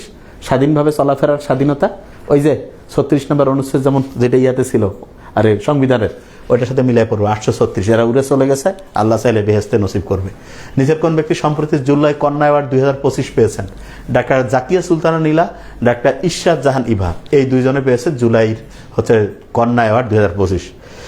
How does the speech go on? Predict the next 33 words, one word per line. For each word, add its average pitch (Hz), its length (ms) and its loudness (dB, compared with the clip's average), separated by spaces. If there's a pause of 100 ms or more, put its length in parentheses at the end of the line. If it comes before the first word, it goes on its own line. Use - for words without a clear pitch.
(160)
তাহলে 127 180 2
আমরা 151 220 2
ইনশাআল্লাহ 170 420 0
প্রত্যেক 175 380 0
দিন 208 200 2 (260)
আল্লাহ 135 220 2
বাঁচার 147 220 2
করলে 151 120 2
সহি 147 180 0
সালামতে 151 360 0
আগামীকাল 143 480 2
থেকে, 127 220 0
গতকাল 131 320 2
থেকে 165 100 0
আমরা 160 200 -2
শুরু 156 140 2
করছি 160 260 -2
ইনশাআল্লাহ। 175 340 0 (540)
প্রত্যেক 156 320 0
দিন 165 120 2
ইনশাআল্লাহ 160 380 0
আমরা 147 200 2 (1000)
রাত 139 320 2
নয়টার 139 340 2
দিকে 156 160 0
আসার 165 180 -6
চেষ্টা 165 260 0
করবো। 170 160 2
আমি 165 200 2
ওই 160 60 2
যে 165 60 0
অনেকগুলো 175 320 0
ক্লাস 170 260 0